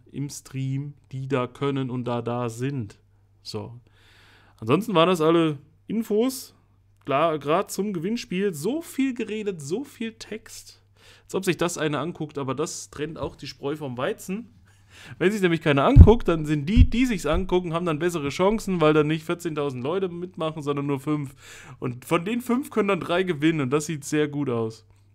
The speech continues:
Ich kann's nicht kaufen, ich kann's verschenken. Drei Leuten möchte ich das schenken und würde sagen, das war's von meiner Seite aus.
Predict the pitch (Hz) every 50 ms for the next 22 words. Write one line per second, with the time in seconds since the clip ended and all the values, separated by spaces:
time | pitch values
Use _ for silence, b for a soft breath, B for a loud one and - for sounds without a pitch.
0 | _ _ - - _ _ _ _ - - - - 147 151 - 208 233 220 - 214
1 | 208 - - 185 185 190 185 190 185 - 143 135 - - 175 180 185 - - -
2 | - - 143 - - 175 180 196 185 185 175 170 170 156 b b b b b b
3 | b - 127 135 147 160 170 160 156 156 160 147 151 147 - b b b b -
4 | 127 147 175 175 - 175 - - 156 147 147 - - 151 151 156 156 156 - 143
5 | 139 139 135 B B B B B B B B - 135 131 131 131 131 131 131 131
6 | 123 127 127 127 120 131 127 127 123 120 113 - 135 139 135 - 127 120 131 160
7 | 185 196 165 170 156 156 147 135 151 170 175 175 - -